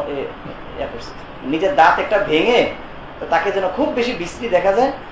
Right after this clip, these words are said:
এই জন্য নিজের দাঁত একটা ভাঙছে। কিভাবে কাফেররা নাচাইতেছে আমাদেরকে! ওরাও তো কাফেরই। যে এইটা কোনো একটা প্রতিযোগিতা হলো যে কারে সবচেয়ে বেশি খারাপ দেখা যায়, এর পুরস্কার দেওয়া হবে। একজনের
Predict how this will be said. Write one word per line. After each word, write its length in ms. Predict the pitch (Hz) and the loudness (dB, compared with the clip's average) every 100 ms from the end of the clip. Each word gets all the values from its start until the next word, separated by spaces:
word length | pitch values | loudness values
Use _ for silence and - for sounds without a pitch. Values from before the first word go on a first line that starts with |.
| - - | -14 -6
এই 60 | |
জন্য 120 | 160 160 | -4 -2
নিজের 180 | 170 165 | -2 4
দাঁত 160 | - | 4
একটা 180 | - - | 4 -4
ভাঙছে। 280 | 123 110 - - - - - | -8 -8 -16 -18 -18 -14 -4
কিভাবে 400 | 285 262 277 285 | 0 6 6 6
কাফেররা 440 | 277 240 214 214 | 6 4 4 2
নাচাইতেছে 500 | 196 202 233 220 151 | 2 2 2 0 -2
আমাদেরকে! 380 | 135 120 113 - - 165 | -2 -4 -10 -12 -12 2
ওরাও 220 | 202 294 302 | 8 8 8
তো 60 | |
কাফেরই। 440 | 294 294 240 214 156 156 - - - - - - | 6 6 6 4 4 -4 -12 -16 -18 -18 -16 -12
যে 60 | - | -4
এইটা 180 | 269 302 | 4 6
কোনো 120 | 277 | 6
একটা 100 | 277 | 6
প্রতিযোগিতা 440 | 277 294 311 302 254 | 4 2 -2 2 4
হলো 220 | 220 196 | 4 2
যে 140 | 180 190 - - - - | 0 -2 -2 -8 -10 4
কারে 240 | 220 269 294 - | 8 8 6 4
সবচেয়ে 300 | 233 233 262 | 0 0 -2
বেশি 120 | 226 | 0
খারাপ 180 | 208 226 | 4 4
দেখা 200 | 226 156 | 4 2
যায়, 140 | 135 131 | 2 4
এর 300 | 151 160 151 | 4 4 2
পুরস্কার 260 | 156 - 185 | 0 -2 0
দেওয়া 160 | 156 | 0
হবে। 120 | 123 - - - - - - - - - - - - - - - - - | 0 -8 -16 -16 -14 -12 -14 -14 -18 -18 -14 -14 -14 -16 -18 -20 -16 -2
একজনের 360 | 202 233 254 | 0 2 0